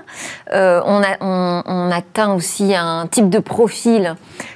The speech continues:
euh, plutôt de développeurs, puisqu'ils vont être déjà au niveau bac plus deux, voire bac plus cinq.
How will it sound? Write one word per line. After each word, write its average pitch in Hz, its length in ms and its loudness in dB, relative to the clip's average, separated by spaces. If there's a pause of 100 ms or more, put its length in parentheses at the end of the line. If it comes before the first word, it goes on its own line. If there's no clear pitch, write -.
(140)
euh, 180 340 4
plutôt 214 720 4
de 190 140 4
développeurs, 247 760 4
puisqu'ils 220 240 -4
vont 185 80 2
être 175 300 0
déjà 185 260 2
au 175 160 0
niveau 165 240 2
bac 160 220 0
plus 180 200 0
deux, 180 120 2
voire 160 180 -2
bac 170 260 0
plus 208 200 -2
cinq. 330 480 0